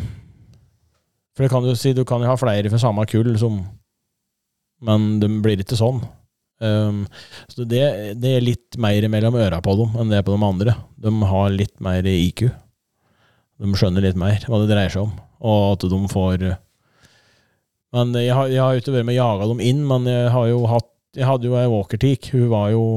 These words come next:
hun var jo også sånn. Ehm, men hun preger jo veldig mye på bjørnelukt. Ehm,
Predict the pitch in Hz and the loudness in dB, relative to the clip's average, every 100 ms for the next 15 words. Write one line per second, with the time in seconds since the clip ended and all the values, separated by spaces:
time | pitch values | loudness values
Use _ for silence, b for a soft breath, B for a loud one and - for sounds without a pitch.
0 | 110 98 139 143 113 120 120 113 123 120 | -2 -2 -2 0 2 0 0 0 -2 -4
1 | - - - 120 113 110 107 104 - _ | -12 -18 -6 -2 0 0 -2 -6 -12 _
2 | B B B B B B - 117 131 127 | B B B B B B -6 -2 0 0
3 | 117 _ - 135 101 110 123 123 110 85 | -4 _ -2 0 0 -2 0 0 0 0
4 | 113 123 90 110 117 104 131 - - - | 0 2 2 2 2 2 -2 -6 -14 -18
5 | - 127 117 117 120 117 117 | -8 -2 0 2 2 0 -2